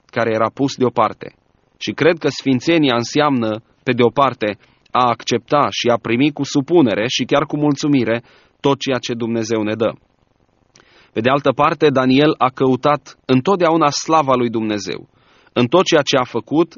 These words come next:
în tot ceea ce a spus, Daniel a fost un indicator înspre Dumnezeu și nu înspre sine.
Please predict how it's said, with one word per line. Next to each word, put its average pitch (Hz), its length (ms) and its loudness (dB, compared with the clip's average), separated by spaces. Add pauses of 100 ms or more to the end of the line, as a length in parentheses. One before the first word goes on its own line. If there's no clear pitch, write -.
în 107 140 -6
tot 143 180 0
ceea 135 160 0
ce 120 180 -4
a 101 80 0
spus, 143 380 -4 (380)
Daniel 123 600 2
a - 140 0
fost 143 300 -2
un 139 100 2
indicator 131 680 2
înspre 131 380 0
Dumnezeu 123 540 0
și 151 140 -4
nu 151 160 2
înspre 151 300 -2
sine. 147 380 -2